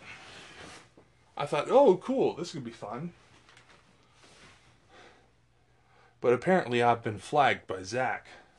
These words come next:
who knows that I would be, I knew enough about the field to call him out. As for ghost hunters, I've always wanted to collaborate with them a bit more.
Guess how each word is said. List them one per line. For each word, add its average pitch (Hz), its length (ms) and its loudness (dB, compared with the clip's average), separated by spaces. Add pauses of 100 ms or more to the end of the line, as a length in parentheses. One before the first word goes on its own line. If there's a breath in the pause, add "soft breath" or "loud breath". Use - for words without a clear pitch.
(1300 soft breath)
who 120 80 -12
knows 120 360 -4
that 107 300 -8
I 117 140 -4
would 113 240 -8
be, 110 220 -10 (360 loud breath)
I 120 100 -8
knew 113 200 -6
enough 107 260 -6
about 101 280 -14
the - 60 -20
field 120 500 0 (580)
to - 80 -12
call 107 280 -2
him 113 120 -6
out. 117 260 -6 (4000 soft breath)
As 147 220 2
for 139 160 -2
ghost 190 400 10
hunters, 156 800 0 (560 loud breath)
I've 135 160 -8
always 131 240 2
wanted 123 280 -2
to 113 60 -4
collaborate 110 680 -2
with 104 200 -10
them 135 180 -4
a 110 60 -4
bit 98 180 -6
more. 104 380 -6